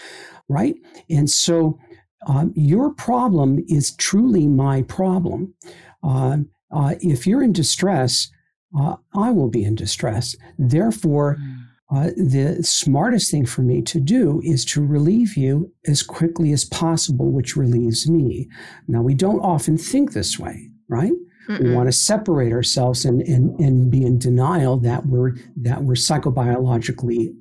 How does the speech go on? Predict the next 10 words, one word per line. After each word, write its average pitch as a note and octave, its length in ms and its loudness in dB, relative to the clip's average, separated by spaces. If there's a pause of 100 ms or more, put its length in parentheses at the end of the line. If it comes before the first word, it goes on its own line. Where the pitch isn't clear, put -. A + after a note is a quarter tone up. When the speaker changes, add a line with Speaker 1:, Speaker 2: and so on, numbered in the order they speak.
Speaker 1:
um, B2 400 -2
attached C#3 600 -2
to - 100 0
each - 180 -2
other A#2 320 0
and A#2+ 180 2
our A2+ 80 2
nervous E3 400 2
systems A#2+ 480 -2 (100)
are, A#2+ 380 0